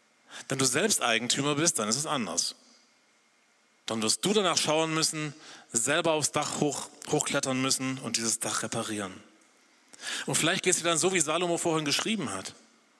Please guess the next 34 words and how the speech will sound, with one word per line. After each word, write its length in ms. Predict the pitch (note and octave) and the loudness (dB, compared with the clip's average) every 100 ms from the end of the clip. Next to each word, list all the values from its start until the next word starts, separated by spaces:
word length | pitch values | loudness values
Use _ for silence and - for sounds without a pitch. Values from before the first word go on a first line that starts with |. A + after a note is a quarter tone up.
| _ _ _ _ _ _ _ - _ _ _ _ _ _ _ _ - | _ _ _ _ _ _ _ -20 _ _ _ _ _ _ _ _ -4
dass 120 | - | -2
du 80 | - | -2
vor 140 | A2 | 0
lauter 280 | G2+ B2+ B2 | 0 2 2
Sorge 440 | G#2+ A2+ C3+ C3+ | 0 0 0 -2
um 220 | A2+ G#2+ | -4 -4
dein 200 | G2+ A2 | -4 -4
Vermögen, 600 | A2 - F#2+ G2 B2 C#3 A#2 | -4 -6 -6 -4 -2 -2 -6
um 80 | |
dein 280 | G#2 G2 - | -6 -6 -6
Haus 200 | A2+ B2+ | -4 -4
vielleicht 240 | - A2+ A#2 | -4 -6 -6
auch 80 | |
keinen 200 | - B2 | -6 -4
Schlaf 360 | B2+ - G2+ G2 | -4 -2 -4 -4
findest. 560 | - F#2+ F2+ F2+ - - _ _ _ _ _ _ _ _ _ _ _ _ _ - - - - - | -6 -8 -8 -8 -8 -12 _ _ _ _ _ _ _ _ _ _ _ _ _ -20 -12 -10 -6 0
Das 260 | C3 D3 | 0 2
heißt, 340 | D#3 E3+ D3 - | 0 0 0 -2
weil 140 | B2+ | -4
Gott 280 | A#2+ D#3+ E3+ | -2 -2 0
der 180 | C3+ - | 0 0
Eigentümer 440 | D#3 E3+ D3+ D3 | -2 0 0 0
von 220 | C#3 C3 | -2 -2
allem 280 | C3+ F3 D3 | -2 -2 -2
ist, 200 | A#2 - | -2 -2
kann 160 | - C#3 | -2 -4
ich 120 | D3 | -4
ihm 60 | |
das, 180 | C#3+ C3+ | -2 -2
kann 160 | - C3+ | -4 -6
ich 120 | - | -4
ihm 60 | C#3 | -4
das 100 | C3+ | -2
überlassen. 580 | C3 B2 C#3 - G2+ | -2 -2 0 -2 -4